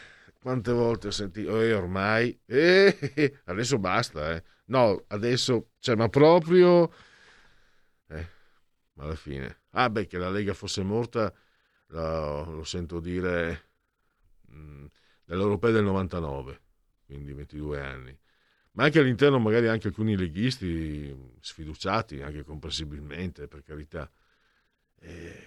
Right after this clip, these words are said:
vabbè, io democraticamente leggo anche, eh, il, eh,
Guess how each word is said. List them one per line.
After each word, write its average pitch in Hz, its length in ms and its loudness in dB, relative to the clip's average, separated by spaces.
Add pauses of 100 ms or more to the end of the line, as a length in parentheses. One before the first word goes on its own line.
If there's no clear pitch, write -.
(560)
vabbè, 87 300 -10 (500)
io 92 340 0
democraticamente 85 1040 -8
leggo 85 280 -14
anche, 80 440 -14 (540)
eh, 69 360 -16 (440)
il, 76 220 -8
eh, 69 720 -6